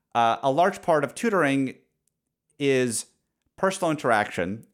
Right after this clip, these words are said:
And when your students are young, it's also about motivation. Like, if you're working with a third grader or fourth grader, like, you have to keep them,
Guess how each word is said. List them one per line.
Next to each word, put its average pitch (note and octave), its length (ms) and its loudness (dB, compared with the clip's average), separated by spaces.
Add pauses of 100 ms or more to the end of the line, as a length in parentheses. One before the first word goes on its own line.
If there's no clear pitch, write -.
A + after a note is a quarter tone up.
(120)
And C3 520 0
when B2+ 240 -6
your C3 80 -4
students D#3 320 -8
are D3 40 -2
young, E3 260 0
it's C3 100 -2
also F3+ 200 -2
about C3+ 180 2
motivation. A#2+ 600 0
Like, F#2 140 -4
if - 40 -20
you're B2+ 100 -2
working C#3+ 220 -4
with A#2+ 140 -2
a G#2 40 0
third C#3 300 -2
grader C3 260 0
or G#2+ 80 0
fourth C3 320 -2
grader, B2 480 -2 (640)
like, B2+ 300 -4
you C#3+ 120 -2
have G3 120 -2
to F3+ 80 -2
keep - 360 -10
them, B2 340 -2